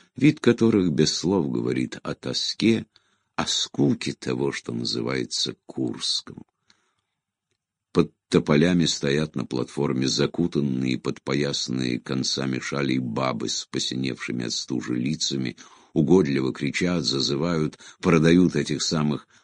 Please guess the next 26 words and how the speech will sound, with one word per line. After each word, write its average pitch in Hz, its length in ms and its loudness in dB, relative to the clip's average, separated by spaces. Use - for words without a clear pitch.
баснословных 78 1040 4
гусей, 76 600 2
огромных, 67 800 0
ледяных 67 640 -2
в - 100 -20
пупырчатой - 800 -6
коже. - 460 -6
Те, 120 180 8
что 113 240 6
уже 110 220 8
запаслись 110 680 4
кипятком, 104 720 6
бодро 104 440 6
бегут 98 400 0
с - 100 -4
вокзала 95 600 2
назад 85 480 2
в - 100 -20
теплые 78 420 2
вагоны, 76 460 0
с - 80 -6
удовольствием 76 600 -2
зябнут, 69 640 -4
с - 160 -2
ернической 69 880 2
веселостью 67 920 -4